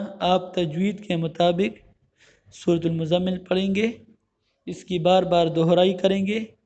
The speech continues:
फ़ज़ाइल कुरान के बारे में हमने पढ़ा कि अल्लाह ताला एक हर्फ के बदले कितनी नेकियां देता है।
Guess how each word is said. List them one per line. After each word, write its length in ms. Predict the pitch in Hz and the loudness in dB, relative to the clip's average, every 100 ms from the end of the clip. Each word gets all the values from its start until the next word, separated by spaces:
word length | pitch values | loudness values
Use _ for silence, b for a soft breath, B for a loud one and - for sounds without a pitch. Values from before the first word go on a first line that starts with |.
| _ _ _ _ _ _ | _ _ _ _ _ _
फ़ज़ाइल 400 | 170 170 175 175 | 0 4 4 4
कुरान 380 | 170 175 185 208 | 0 0 2 0
के 140 | 202 180 | 0 2
बारे 280 | 175 185 190 | 4 4 2
में 140 | 185 | 0
हमने 320 | 180 190 185 165 - | 0 0 -2 -2 0
पढ़ा 240 | 180 202 202 | 2 0 -2
कि 180 | 180 180 190 - - | 0 2 0 -6 -4
अल्लाह 240 | 170 170 165 - | 0 2 2 2
ताला 340 | 190 196 202 196 - | 4 6 4 2 4
एक 340 | 202 220 220 - | 6 6 4 0
हर्फ 240 | 196 190 196 | 0 0 -2
के 100 | 175 | -2
बदले 380 | 165 175 175 214 - - _ _ _ _ _ _ - | 0 0 0 0 -2 -10 _ _ _ _ _ _ -6
कितनी 300 | 196 - 202 | -6 -2 0
नेकियां 360 | 196 196 202 190 | 0 2 2 4
देता 320 | 190 190 202 | 4 2 0
है। 180 | 202 233 | 2 0